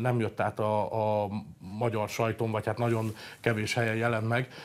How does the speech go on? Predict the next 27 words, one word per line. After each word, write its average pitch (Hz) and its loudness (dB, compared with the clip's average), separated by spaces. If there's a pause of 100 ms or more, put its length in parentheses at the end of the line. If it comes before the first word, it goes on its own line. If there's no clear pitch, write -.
Ugye 107 0
gyakorlatilag 113 4
a 107 0
tanúk 113 2
befolyásolását 110 2
már 104 0 (200)
nem 117 0
tartja 113 2
indokoltnak 113 2
a, 110 4 (280)
a - 0
bíróság 110 2
az 110 0
új 117 2
gyanúsítás 113 2
szerint, 117 2 (180)
és - -2
tulajdonképpen 110 2
maradt 110 2
a 110 2
szökés 107 -2
elrejtőzés, 107 0
ö, 107 0
veszélye, 117 2
és 110 -2
azok 110 -2
a 110 2